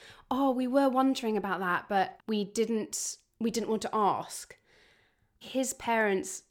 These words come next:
desperately want grandchildren, and I think they've probably found it a lot more difficult than necessarily they've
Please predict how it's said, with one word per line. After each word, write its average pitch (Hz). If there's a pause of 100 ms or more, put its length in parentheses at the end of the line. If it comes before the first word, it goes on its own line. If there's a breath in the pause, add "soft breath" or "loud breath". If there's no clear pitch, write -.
(280)
desperately 196
want 180
grandchildren, 175 (120)
and - (120)
I -
think 233
they've 196
probably 202
found 185
it -
a 190 (200)
lot - (260)
more 190 (360)
difficult 202
than 190
necessarily 185
they've 175